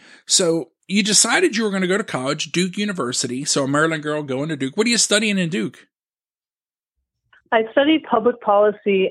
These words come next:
Speaker 2: and also history.
Speaker 1: Wow. So
Speaker 2: Yeah. So public
Speaker 1: Wow.
Speaker 2: policy is kind of like a, a mixture of economics, political science. Um, it's fairly domestically focused, but, um, yeah, it's quite interesting.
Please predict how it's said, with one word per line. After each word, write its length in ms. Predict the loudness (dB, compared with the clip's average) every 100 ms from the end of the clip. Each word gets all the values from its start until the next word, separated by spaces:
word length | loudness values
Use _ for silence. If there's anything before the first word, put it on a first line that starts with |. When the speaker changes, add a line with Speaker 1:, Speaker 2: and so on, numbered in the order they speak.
| 2
Speaker 2:
and 300 | 2 2 2
also 360 | 2 2 2 0
history. 560 | -2 -4 -10 -10 -10 _ _ _
Speaker 1:
Wow. 360 | -18 -16 -16 -20 _ _ _ _ _ _ -12 -2
So 400 | 0 0 -2 -2
Speaker 2:
Yeah. 220 | 2 4 2 _
So 200 | 4 4 4
public 240 | 0 0 0
Speaker 1:
Wow. 80 | 2
Speaker 2:
policy 280 | 4 2 -4
is 80 | -8
kind 180 | -6 -2
of 140 | 0
like 240 | 2 0 0
a, 420 | -2 -2 -4 -4 -4
a 80 | -4
mixture 480 | -4 -6 -6 0
of 140 | 0 0
economics, 840 | -6 -6 -4 -2 -2 -4 -6 -10 _
political 460 | -4 -2 0 -2 -4
science. 560 | 0 2 2 2 -2 -6 _ _ _ _ _ -4
Um, 640 | 2 4 6 4 2 -2 -10 _ _
it's 200 | -4 -4 0
fairly 280 | 4 6 4
domestically 880 | 2 0 0 -2 -10 -8 -2 0 0 0
focused, 480 | 2 2 0 -2 -2 2
but, 380 | 4 4 0 _
um, 540 | -8 -6 -6 -8 -12 -2
yeah, 320 | 4 6 4
it's 120 | 2 2
quite 180 | 2
interesting. 560 | 2 -4 -12 -10 -10 -10